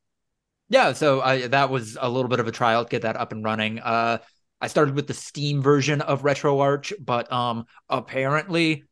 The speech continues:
because, uh, Sony made a little bit of a fuss, the, uh,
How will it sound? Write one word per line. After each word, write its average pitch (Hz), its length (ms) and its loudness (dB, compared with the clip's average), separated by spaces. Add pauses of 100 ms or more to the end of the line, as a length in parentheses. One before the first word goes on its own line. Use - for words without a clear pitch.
because, 139 400 2
uh, 139 220 4
Sony 156 340 -2
made 156 160 2
a 156 40 4
little 156 200 0
bit 160 300 2
of 151 280 6
a 147 200 4
fuss, - 760 0
the, 139 340 2
uh, 139 380 6